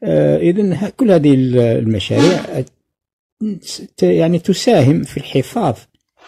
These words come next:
في الحفاظ على، آه، البيئة بصفة عامة من التلوث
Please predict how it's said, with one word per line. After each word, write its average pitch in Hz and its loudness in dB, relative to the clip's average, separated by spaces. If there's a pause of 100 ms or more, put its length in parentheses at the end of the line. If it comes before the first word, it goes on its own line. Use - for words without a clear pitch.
(140)
في - -18
الحفاظ 135 -4 (220)
على، 120 -4 (220)
آه، 127 -4 (160)
البيئة 120 -2 (140)
بصفة - -8
عامة 107 -4 (560)
من 147 0
التلوث 113 -2